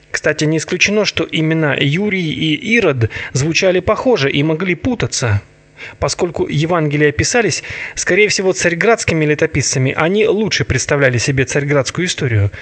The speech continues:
но хуже географически далекие от них события на Руси двенадцатого века. Вот как рассказывают русские источники романовской редакции о противостоянии Юрия Долгорукова,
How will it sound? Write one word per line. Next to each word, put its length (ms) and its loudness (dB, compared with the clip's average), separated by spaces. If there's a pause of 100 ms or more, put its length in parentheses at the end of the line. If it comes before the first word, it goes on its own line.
(200)
но 200 2
хуже 520 0 (340)
географически 840 0
далекие 480 2
от 80 0
них 140 0
события 400 0
на 120 2
Руси 380 0 (160)
двенадцатого 680 0
века. 460 0 (1200)
Вот 220 0
как 320 0
рассказывают 760 2
русские 680 2 (180)
источники 600 0
романовской 580 2
редакции 540 0 (200)
о 220 2
противостоянии 1120 2
Юрия 420 4
Долгорукова, 680 2